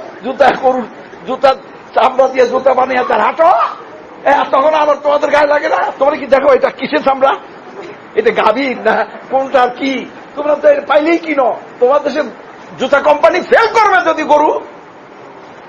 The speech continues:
সুতরাং যেটা ছিল মাথায়, ওটা গেল কোথায়? আবার খ্রিস্টানদের অবস্থা দেখেন, ওরা কয় যে আল্লাহর বেটারে মারি ফেলছে। কি দিয়া মারছে? কারা মারছে?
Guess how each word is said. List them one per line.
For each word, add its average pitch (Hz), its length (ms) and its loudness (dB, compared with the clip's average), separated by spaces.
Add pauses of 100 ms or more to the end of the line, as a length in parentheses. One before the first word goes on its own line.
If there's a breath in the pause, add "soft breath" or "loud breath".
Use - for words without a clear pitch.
(100)
সুতরাং 202 400 0 (340)
যেটা 202 320 0
ছিল 240 160 2
মাথায়, 202 500 2
ওটা 220 200 0
গেল 196 200 0
কোথায়? 202 320 -2 (1500)
আবার 170 380 4
খ্রিস্টানদের 220 480 -2
অবস্থা 220 280 2
দেখেন, 220 240 -2 (840)
ওরা 208 260 4
কয় 233 260 0
যে 233 240 -2 (260)
আল্লাহর 247 340 4
বেটারে 269 340 2
মারি 254 220 2
ফেলছে। 220 460 -4
কি 254 120 -6
দিয়া 262 160 2
মারছে? 254 380 0 (920)
কারা 220 260 4
মারছে? 294 400 0